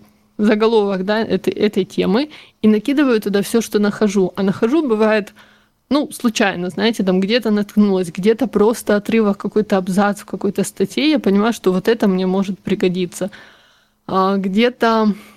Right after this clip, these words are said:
опять же, там, не знаю, кто-то что-то упомянул, какая-то интересная цитата, где-то какой-то мемасик нашла, какую-то картинку, какой-то график и так далее. Всё это вместе складываю, и потом, когда я сажусь, ну, опять же, готовиться к тому же эфиру, у меня уже собрана вся информация, и я просто двигаюсь по ней,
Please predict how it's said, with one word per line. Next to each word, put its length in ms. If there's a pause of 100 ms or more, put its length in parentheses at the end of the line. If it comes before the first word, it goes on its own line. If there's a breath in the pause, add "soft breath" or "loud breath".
(1080 loud breath)
опять 340
же, 120
там, 560
не 180
знаю, 220
кто-то 280
что-то 320
упомянул, 480
какая-то 340
интересная 500
цитата, 480
где-то 320
какой-то 320
мемасик 500
нашла, 260
какую-то 280
картинку, 560
какой-то 260
график 460
и 40
так 160
далее. 280
Всё 200
это 140
вместе 360
складываю, 520
и 60
потом, 280
когда 240
я 60
сажусь, 400 (340 loud breath)
ну, 80
опять 220
же, 80
готовиться 440
к 60
тому 260
же 160
эфиру, 360
у 80
меня 220
уже 300
собрана 440
вся 200
информация, 640
и 120
я 100
просто 340
двигаюсь 480
по 120
ней, 300